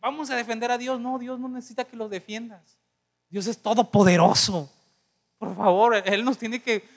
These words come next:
defender a nosotros. Pero no de que vamos a hacer huelga, no.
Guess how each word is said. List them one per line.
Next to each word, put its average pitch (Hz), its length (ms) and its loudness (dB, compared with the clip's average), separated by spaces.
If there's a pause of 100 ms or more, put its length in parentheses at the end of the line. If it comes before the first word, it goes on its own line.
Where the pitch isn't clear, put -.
(140)
defender 190 420 2
a 240 80 8
nosotros. 196 800 2 (460)
Pero 202 140 0
no 247 180 4
de 285 100 0
que 247 200 -8
vamos 277 280 -2
a 254 40 -16
hacer 269 160 -4
huelga, 269 340 -4
no. 269 320 -20